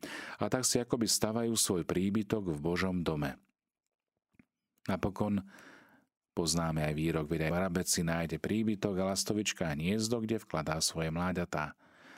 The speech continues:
Pokračuje žalmista o tých, ktorí svoj život postavili na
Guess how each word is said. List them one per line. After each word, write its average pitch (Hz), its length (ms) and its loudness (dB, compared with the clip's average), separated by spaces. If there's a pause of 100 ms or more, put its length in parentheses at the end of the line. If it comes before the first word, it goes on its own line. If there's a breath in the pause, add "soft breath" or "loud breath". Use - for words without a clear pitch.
(180 loud breath)
Pokračuje 78 480 -2
žalmista 85 600 2
o 101 120 0
tých, 117 400 0 (320 loud breath)
ktorí 151 240 4
svoj 107 320 2
život 101 320 2
postavili 90 480 4
na 85 160 2